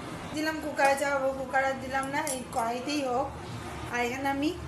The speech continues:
ধনেপাতা পকোড়াগুলো ভেজে নেবো। ধনেপাতাটা মেখে নিয়েছি,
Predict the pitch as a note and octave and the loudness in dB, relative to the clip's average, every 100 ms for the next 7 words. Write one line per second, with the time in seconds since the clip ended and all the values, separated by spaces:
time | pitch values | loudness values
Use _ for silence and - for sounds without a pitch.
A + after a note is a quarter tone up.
0 | - B3 B3 B3+ C#4+ C4+ A#3+ B3+ C4 C4 | -6 -4 0 2 4 4 2 2 2 4
1 | D#4 D4 A#3+ A#3 G#3+ G3 G3+ G3 - - | 4 6 2 0 -2 -4 -6 -8 -10 -8
2 | - - - - - _ _ _ _ _ | -8 -8 -6 -8 -10 _ _ _ _ _
3 | - B3+ A#3+ A#3+ A#3+ C4+ B3+ G#3+ - C#4 | -4 -2 0 -2 0 0 -2 -4 -2 0
4 | C4+ B3 - | 0 0 -2